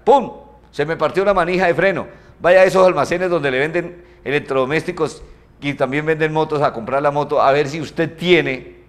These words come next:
ah, perdón, a ver si usted puede conseguir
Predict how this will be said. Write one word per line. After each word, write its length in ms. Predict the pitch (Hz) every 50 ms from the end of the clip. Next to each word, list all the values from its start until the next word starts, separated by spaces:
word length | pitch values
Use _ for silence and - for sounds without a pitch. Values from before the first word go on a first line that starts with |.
| _ _ _ _ _ _ _ _ _ _ _ _ _ _ _ _
ah, 120 | 110 127
perdón, 320 | 135 147 139 135 156 143 131
a 60 | 127
ver 100 | 131 127
si 100 | 147 156
usted 200 | 139 - 165 147
puede 360 | - - 180 175 175 170 170
conseguir 540 | 170 151 131 127 123 120 139 156 156 -